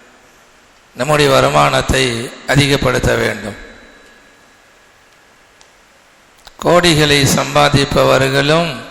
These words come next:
"எனக்கு போதும்" என்ற மனநிலையிலே வாழ்வது கிடையாது,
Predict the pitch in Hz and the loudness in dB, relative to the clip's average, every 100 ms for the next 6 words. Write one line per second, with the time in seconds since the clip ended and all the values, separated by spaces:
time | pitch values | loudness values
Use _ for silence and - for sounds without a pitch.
0 | - - - - 131 143 135 135 - 139 | -20 -20 -20 -10 -4 -4 -2 -4 -2 0
1 | 151 165 175 180 - 147 143 127 131 143 | 2 2 0 -4 -8 -2 -2 -2 -2 -2
2 | 131 139 139 135 135 123 135 131 127 120 | -2 -2 -2 -2 0 0 0 0 -2 -2
3 | 113 110 98 | -4 -6 -6